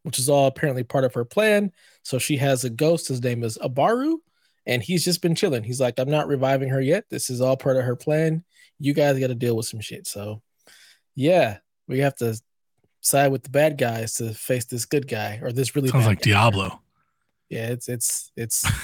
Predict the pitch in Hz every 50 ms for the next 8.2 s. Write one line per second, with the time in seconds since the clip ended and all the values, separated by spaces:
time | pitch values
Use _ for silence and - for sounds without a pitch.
0 | - - - - - - - 127 143 143 139 117 107 - - - - - - _
1 | _ - - _ _ _ - - - - 139 127 110 - - - 311 - - _
2 | _ _ _ _ _ _ _ - 151 156 156 156 151 - - 294 247 185 170 175
3 | 170 151 113 120 110 - - 151 131 110 98 110 - - 117 117 135 156 160 175
4 | 170 156 139 120 120 135 147 139 123 - _ - 139 123 107 107 110 110 113 -
5 | - 131 139 139 135 135 131 123 120 113 110 117 - - 110 113 120 - _ -
6 | 127 127 135 135 131 123 123 117 117 113 104 - - - - 123 120 117 117 120
7 | 120 120 - _ _ _ _ - - - - _ _ - 131 131 123 127 127 127
8 | 123 120 120 113